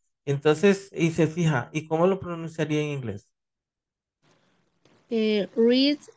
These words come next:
Speaker 2: read, read.
Speaker 1: Mm, mm. Es, eh, este, como este, este verbo es irregular de toda manera porque se pronuncia igual en los tres tiempos.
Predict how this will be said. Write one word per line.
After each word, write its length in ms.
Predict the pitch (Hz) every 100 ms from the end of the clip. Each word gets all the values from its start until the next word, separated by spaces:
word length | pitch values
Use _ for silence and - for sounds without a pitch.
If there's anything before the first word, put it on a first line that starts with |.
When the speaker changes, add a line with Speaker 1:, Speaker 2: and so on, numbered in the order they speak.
| _ _ _ _ _ _ _ _
Speaker 2:
read, 380 | 214 220 247 262 - _ _ _ _ -
read. 240 | 214 226 196 - _ _ _ _ - _ -
Speaker 1:
Mm, 60 | 143 135
mm. 200 | 147 175 _ _ _ -
Es, 280 | 139 139 -
eh, 400 | 143 135 127 -
este, 500 | 147 139 139 - 180
como 260 | 165 151 143
este, 340 | 147 190 -
este 200 | 165 165
verbo 280 | 202 214 202
es 60 | 208
irregular 580 | 170 156 143 156 165 156
de 140 | 143 135 _
toda 220 | 143 147
manera 400 | 156 156 160 175
porque 240 | 151 139
se 120 | 131 147
pronuncia 680 | 131 131 139 147 160 170 151
igual 400 | 139 131 147 160
en 120 | 151
los 220 | 135 131
tres 500 | - 143 147 - _ _ _ _ _
tiempos. 540 | 151 143 135 - -